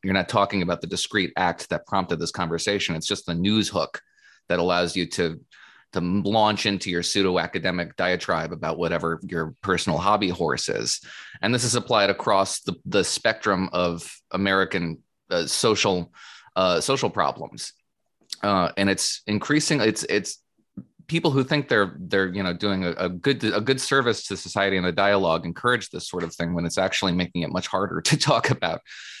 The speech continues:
the issues that affect, um, your day-to-day life.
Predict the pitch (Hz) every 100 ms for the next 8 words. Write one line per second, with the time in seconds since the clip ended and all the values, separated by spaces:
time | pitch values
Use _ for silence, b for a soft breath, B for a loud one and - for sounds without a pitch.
0 | B 95 92 - 90 87 80 - 85 -
1 | - _ b b b - 87 82 82 87
2 | 85 82 78 78 80 80